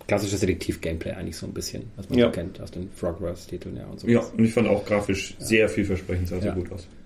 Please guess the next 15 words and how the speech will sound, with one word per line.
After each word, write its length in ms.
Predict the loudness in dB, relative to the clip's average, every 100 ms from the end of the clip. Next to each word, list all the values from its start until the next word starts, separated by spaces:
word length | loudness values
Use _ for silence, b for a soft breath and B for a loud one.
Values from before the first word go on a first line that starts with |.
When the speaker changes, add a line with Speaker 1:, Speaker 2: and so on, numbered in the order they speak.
| B -20 -20 -6
Speaker 1:
Er 140 | 0
hat's 120 | 2
auf 100 | 4
ein 100 | 6
bisschen 200 | 4 2
schwächeren 540 | 2 2 4 6 8 8
Notebook 380 | 6 6 2
gespielt, 320 | 2 2 4 4
die 40 |
Framerate 540 | 2 2 4 4 4
war 100 | 4
jetzt 140 | 4 2
nicht 120 | -2
total 280 | 0 0 2
perfekt. 500 | 2 2 2 0